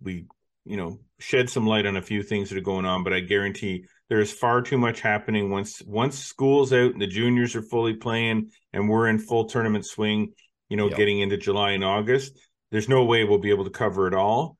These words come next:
Speaker 1: However, if you get over to flagstick dot com, I, I'm pretty sure that the majority of what you're looking for, you're gonna find there.
Speaker 2: Yeah,
Speaker 1: Um,
Speaker 2: for sure.
Speaker 1: you know, in some capacity or another, we're just not gonna be able to,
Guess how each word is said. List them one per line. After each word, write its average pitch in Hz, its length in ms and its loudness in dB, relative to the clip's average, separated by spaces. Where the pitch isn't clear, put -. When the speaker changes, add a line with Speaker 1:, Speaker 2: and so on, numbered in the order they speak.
Speaker 1:
However, 101 760 0
if 127 240 -4
you 135 80 -4
get 127 160 2
over 110 200 2
to 104 60 0
flagstick 101 480 -4
dot 92 240 -4
com, 123 500 0
I, 95 200 -8
I'm 95 180 -8
pretty 175 340 2
sure 131 320 4
that 117 160 -2
the 101 60 -4
majority 104 600 2
of 95 100 2
what 98 140 0
you're 98 100 -2
looking 98 280 -4
for, 92 240 -2
you're 90 100 -2
gonna 87 160 -6
find 71 380 -10
there. 55 200 -10
Speaker 2:
Yeah, 80 280 -4
Speaker 1:
Um, 80 120 -10
Speaker 2:
for 120 120 -6
sure. - 180 -6
Speaker 1:
you 92 40 -4
know, 85 180 -6
in 101 160 -2
some 113 260 0
capacity 101 600 -2
or 92 60 -2
another, 90 280 -4
we're 95 180 -2
just 95 140 -6
not 92 180 -4
gonna 95 140 -4
be 95 160 -2
able 90 220 -2
to, 82 240 -6